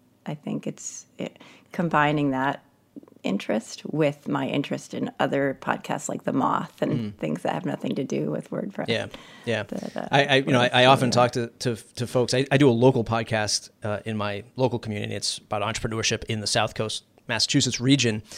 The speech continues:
Speaker 2: and a lot of folks who tune into it, they're like, "You know, it's great, but you, you should, you should try, like, doing things like, uh, you know, having some background, uh, uh, noise and interviewing folks at their businesses, and, you know, just like, just like you hear on, like, Serial, like, there's all, like, these sound effects." I'm like, "D-, you,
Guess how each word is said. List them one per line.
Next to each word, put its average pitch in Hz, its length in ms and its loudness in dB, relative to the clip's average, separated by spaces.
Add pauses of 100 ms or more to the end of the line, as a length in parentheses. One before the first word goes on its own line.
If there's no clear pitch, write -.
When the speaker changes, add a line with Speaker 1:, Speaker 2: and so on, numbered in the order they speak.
(360)
Speaker 2:
and 120 80 0
a 120 60 4
lot 123 140 6
of - 60 0
folks 123 300 4
who 120 80 -2
tune 120 240 2
into 131 280 4
it, 117 100 2
they're 113 100 2
like, 113 180 0
"You 185 80 -6
know, 170 300 2
it's 131 180 -2
great, 214 280 0
but 131 120 -4
you, 175 200 -14
you 269 100 -8
should, 330 160 -2 (520)
you 214 60 -6
should 254 140 -2
try, 302 240 2
like, 185 200 2
doing 214 260 4
things 180 420 2
like, 139 300 0
uh, 117 640 -2
you 135 120 -10
know, 117 40 -4
having 180 280 0
some 131 140 2
background, 127 1000 2
uh, 120 40 -6
uh, 110 640 -2
noise 117 340 4
and 113 140 0
interviewing 127 380 4
folks 123 280 2
at 110 120 0
their 110 100 -2
businesses, 131 600 2
and, 104 140 -2 (280)
you 254 100 -2
know, 202 80 2
just 247 240 2
like, 202 360 2 (220)
just 233 160 -4
like 226 120 -2
you 180 80 2
hear 185 180 6
on, 156 120 2
like, 113 160 2
Serial, 135 640 6
like, 110 200 -2
there's 135 140 0
all, 160 80 4
like, 147 140 6
these 123 140 2
sound 156 300 6
effects." 123 260 6
I'm 135 60 4
like, - 220 4
"D-, - 240 2
you, 269 100 6